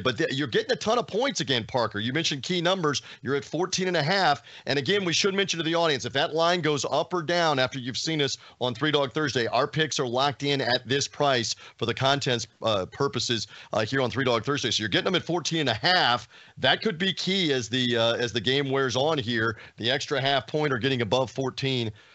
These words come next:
might be a big deal, Parker. Just one more time here with Arizona, a team that won one game a year ago, uh, now has three wins on this season already, and you're believing in them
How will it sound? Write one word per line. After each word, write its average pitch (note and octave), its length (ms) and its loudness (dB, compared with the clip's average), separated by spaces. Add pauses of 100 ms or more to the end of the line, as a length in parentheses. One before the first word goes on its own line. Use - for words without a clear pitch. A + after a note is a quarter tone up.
(160)
might B2 180 0
be C#3 100 -2
a B2+ 60 0
big C3+ 160 0
deal, D3+ 200 0
Parker. G#2 300 -4
Just G#2 180 -4
one A2+ 160 -2
more A2 140 -2
time B2+ 300 0
here A2 160 -4
with G#2 100 -2
Arizona, B2+ 380 0
a G#2+ 80 0
team D#3+ 220 -2
that C3+ 60 0
won A2+ 360 -4
one C#3+ 260 0
game G3 240 0
a F#3+ 60 0
year F#3+ 220 0
ago, G#2 500 -2 (400)
uh, A2+ 140 -2
now B2+ 240 2
has C3 180 0
three D#3 240 -4
wins D#3 320 0
on C3+ 140 2
this D3 160 0
season C#3 380 -2
already, A#2+ 920 -2 (360)
and F#2 100 -10
you're G2+ 100 -4
believing A2+ 460 -4
in D#2 140 -6
them A#1 220 -14